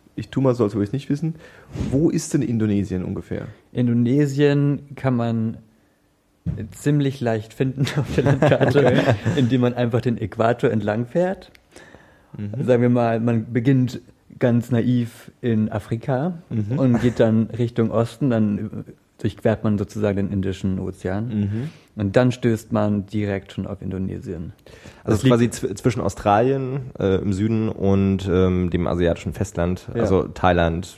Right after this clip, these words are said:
Speaker 3: Kambodscha, Laos, äh, Malaysia im Norden.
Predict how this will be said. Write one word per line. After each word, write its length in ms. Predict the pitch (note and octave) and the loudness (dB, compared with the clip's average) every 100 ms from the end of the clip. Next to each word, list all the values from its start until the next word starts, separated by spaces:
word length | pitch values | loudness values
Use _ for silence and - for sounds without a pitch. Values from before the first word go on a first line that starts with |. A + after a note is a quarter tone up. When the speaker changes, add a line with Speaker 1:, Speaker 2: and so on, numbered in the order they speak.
| - | -10
Speaker 3:
Kambodscha, 380 | - F2 E2+ F2 | -4 -2 0 0
Laos, 600 | E2+ E2 - G2 - - - - - | 0 0 -2 -4 -10 -20 -20 -8 -4
äh, 160 | C2+ - - - | -4 -6 -12 -14
Malaysia 500 | - D#2+ E2 F2+ - G2+ - - - - - | -4 0 0 0 -4 -8 -12 -20 -20 -20 -4
im 280 | - F2+ - - | 0 2 0 0
Norden. 320 | D#2+ E2 | 0 0